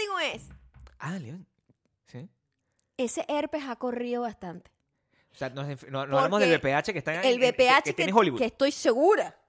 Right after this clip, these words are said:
Speaker 1: que hay ahí, porque imagínate, ciento cincuenta amantes.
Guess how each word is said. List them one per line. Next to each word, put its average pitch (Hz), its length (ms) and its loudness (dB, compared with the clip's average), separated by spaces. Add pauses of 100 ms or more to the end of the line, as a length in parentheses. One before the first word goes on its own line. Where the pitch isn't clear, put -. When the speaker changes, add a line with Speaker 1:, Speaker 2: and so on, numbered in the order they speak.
Speaker 1:
que 190 140 -4
hay 196 220 2
ahí, 208 240 -4
porque 170 200 -16
imagínate, 180 480 -6
ciento 320 280 -6
cincuenta 247 320 -2
amantes. 160 340 -10